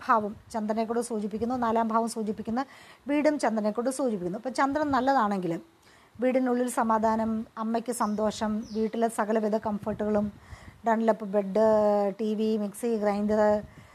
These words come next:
ആ, ഫാൻ, ഫ്രിഡ്ജ്, ഹോം തിയേറ്റർ, ആ, പലതരം vehicles, പിന്നെ അങ്ങനെ പലതരം വീടൊക്കെ നല്ല ഡെക്കറേറ്റ് ആയിട്ടിരിക്കും. അത് ഇനി ചന്ദ്രൻ നല്ലതാണെങ്കിൽ, ആ,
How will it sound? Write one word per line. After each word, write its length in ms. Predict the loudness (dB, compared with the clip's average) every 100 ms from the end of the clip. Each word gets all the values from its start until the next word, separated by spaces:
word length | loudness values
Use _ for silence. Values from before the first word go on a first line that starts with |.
| -20 -8
ആ, 40 | -4 -4 -4 -6 -6 -10 -14 _ -16 -12 -10 -12 -12 -14 -16 -20 -20 _ _ -20 -20 -16
ഫാൻ, 720 | -8 2 4 6 2 0 -2
ഫ്രിഡ്ജ്, 560 | -4 -4 -4 -2 -2 2 4 4
ഹോം 240 | 2 -2 -2 -4
തിയേറ്റർ, 560 | 0 0 0 -2 -2 -8 -18 -20 -20 _ _ _ -12
ആ, 260 | -8 -6 -2
പലതരം 380 | 0 2 2 2
vehicles, 840 | 2 0 0 0 0 0 0 0 -2
പിന്നെ 200 | -4 -2
അങ്ങനെ 260 | 0 0 2
പലതരം 540 | 2 4 4 2 0 -8 -20 -16 -4
വീടൊക്കെ 340 | 0 2 2
നല്ല 260 | 0 2 2
ഡെക്കറേറ്റ് 460 | 0 -2 -2 -2
ആയിട്ടിരിക്കും. 460 | -2 -2 -4 -6 -10 -14 -12
അത് 180 | -8 -8 -10 -20 -20 -10
ഇനി 340 | -2 0 0 -4 -10 -4
ചന്ദ്രൻ 360 | -2 0 0 2
നല്ലതാണെങ്കിൽ, 720 | 2 2 2 2 2 0 -2 -6 -20 _ _ -20
ആ, 80 | -8